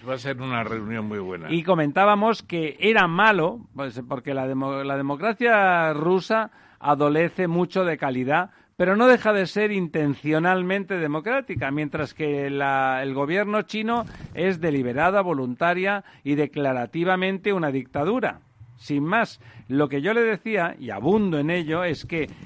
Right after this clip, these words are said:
Speaker 2: lo que ha demostrado China es que con el sistema de mercado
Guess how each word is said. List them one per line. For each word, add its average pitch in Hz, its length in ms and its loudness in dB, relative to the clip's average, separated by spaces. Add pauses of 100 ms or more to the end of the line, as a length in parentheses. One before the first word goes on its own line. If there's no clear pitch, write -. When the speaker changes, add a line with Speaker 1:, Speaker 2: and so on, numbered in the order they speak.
(100)
Speaker 2:
lo 123 200 0
que 175 100 -2
ha 185 60 2
demostrado 196 680 -2
China 180 540 -4
es 156 140 -8
que 185 100 -6
con 156 180 -6
el 127 100 -6
sistema 185 480 -4
de 185 100 -2
mercado 165 640 -2